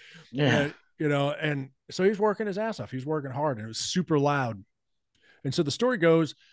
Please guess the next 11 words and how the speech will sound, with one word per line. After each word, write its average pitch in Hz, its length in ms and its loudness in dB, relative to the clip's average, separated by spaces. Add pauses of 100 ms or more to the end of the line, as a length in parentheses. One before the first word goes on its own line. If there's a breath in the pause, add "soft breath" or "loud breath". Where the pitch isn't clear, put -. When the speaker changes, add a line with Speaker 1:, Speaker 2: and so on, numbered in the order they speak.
(340)
Speaker 2:
he 190 140 0
was 202 160 2
in 196 160 2
there 185 460 0
inside 170 500 -2
this 147 160 -4
giant 143 560 -2
thing. 143 400 -2
Everyone's 147 500 -4
welding, 135 400 -2
everyone's 139 380 -10